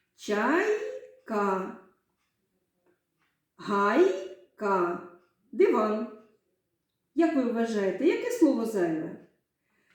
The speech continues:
В словах майка, чайка і гайка є звук «Й». А в слові диван цього звуку немає. Давайте ще один рядочок про-,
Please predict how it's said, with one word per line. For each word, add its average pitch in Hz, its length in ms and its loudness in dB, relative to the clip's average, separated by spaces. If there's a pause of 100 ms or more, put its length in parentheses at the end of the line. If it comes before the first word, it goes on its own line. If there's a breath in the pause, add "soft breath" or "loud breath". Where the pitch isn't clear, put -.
В - 60 -20
словах 240 680 -2
майка, 208 720 0 (160)
чайка 185 840 -4 (220)
і 190 100 -10
гайка 233 680 -4 (320)
є 220 500 -4 (200)
звук 202 720 -8 (280)
«Й». 185 420 -4 (440 soft breath)
А 302 120 0
в 294 60 0
слові 359 300 8
диван 403 460 4 (720)
цього 311 300 0
звуку 185 560 -4
немає. 175 720 2 (160)
Давайте 233 420 0
ще 196 260 2
один 185 420 2
рядочок 180 580 2
про-, 185 360 -2